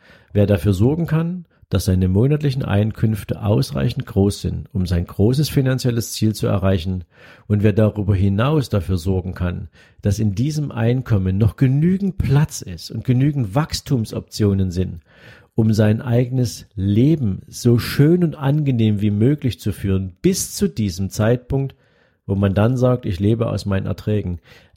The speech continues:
der hat alles richtig gemacht. So, das ist das Fazit für mich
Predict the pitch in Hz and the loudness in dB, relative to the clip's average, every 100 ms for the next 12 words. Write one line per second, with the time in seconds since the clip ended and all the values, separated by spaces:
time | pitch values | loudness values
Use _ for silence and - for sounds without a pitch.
0 | - 98 110 107 110 110 101 98 - 101 | -2 2 4 2 0 -2 -2 -2 -2 -6
1 | - 95 - 85 90 - - _ _ - | -4 -6 -4 -6 -8 -14 -20 _ _ -20
2 | - - 98 - - - 170 - 127 - | -8 0 0 0 -2 2 2 2 0 0
3 | - 120 165 - 185 - 143 123 156 165 | -2 0 -2 -2 -4 -2 -2 0 -2 -4
4 | - | -12